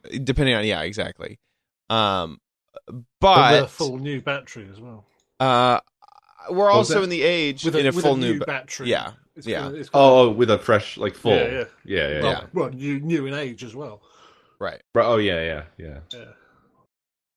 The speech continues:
Speaker 2: Can you imagine,
Speaker 3: There's a
Speaker 2: like, a year down the line, it's gonna be probably an hour.
Speaker 3: There's, there's a few things to consider with all, all these separate topics. Like, with the battery life, that kind of goes hand in hand with the fact that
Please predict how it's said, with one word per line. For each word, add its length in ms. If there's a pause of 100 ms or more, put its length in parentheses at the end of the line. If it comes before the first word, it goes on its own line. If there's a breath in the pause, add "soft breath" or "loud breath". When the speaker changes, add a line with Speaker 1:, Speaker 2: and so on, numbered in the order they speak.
(440)
Speaker 2:
Can 40
you 60
imagine, 260
Speaker 3:
There's 100
a 40
Speaker 2:
like, 180
a 60
year 220
down 200
the 100
line, 380
it's 100
gonna 180
be 120
probably 360
an 80
hour. 600 (580 soft breath)
Speaker 3:
There's, 180
there's 240
a 60
few 640 (920)
things 260
to 80
consider 440
with 140
all, 200
all 240
these 440 (240)
separate 300
topics. 540
Like, 200
with 140
the 80
battery 340
life, 480 (800)
that 420
kind 200
of 80
goes 240
hand 220
in 60
hand 180
with 100
the 80
fact 460
that 340